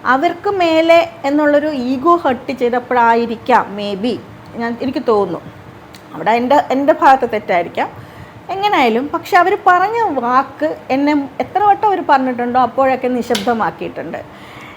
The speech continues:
ഞാൻ, എനിക്ക്, ഏഹ്, മനസ്സുകൊണ്ട് ഞാൻ ഒരുപാട്, ഏഹ്, തകർന്നിട്ടുണ്ട് ആ വാക്കുകൾ. അപ്പം ഞാൻ അത് അന്ന് മകളോട്, എൻ്റെ മോളോട് ഞാൻ പറഞ്ഞു, "മോളെ ഇങ്ങനെ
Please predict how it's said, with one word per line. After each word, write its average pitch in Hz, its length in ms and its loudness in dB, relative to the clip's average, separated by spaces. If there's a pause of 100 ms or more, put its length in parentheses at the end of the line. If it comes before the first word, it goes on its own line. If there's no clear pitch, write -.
(100)
ഞാൻ, 285 420 2 (120)
എനിക്ക്, 294 240 -2 (400)
ഏഹ്, 254 140 4
മനസ്സുകൊണ്ട് 269 840 -2
ഞാൻ 320 200 -2
ഒരുപാട്, 277 640 0 (640)
ഏഹ്, 220 420 -6 (720)
തകർന്നിട്ടുണ്ട് 247 720 0
ആ 175 80 0
വാക്കുകൾ. 175 600 0 (420)
അപ്പം 320 200 -4
ഞാൻ 349 340 -2
അത് 269 380 0 (120)
അന്ന് 247 400 -4
മകളോട്, 233 440 -2
എൻ്റെ 254 200 -4
മോളോട് 240 440 -2
ഞാൻ 190 220 -8
പറഞ്ഞു, 170 220 -6
"മോളെ 208 360 -6 (420)
ഇങ്ങനെ 269 400 -2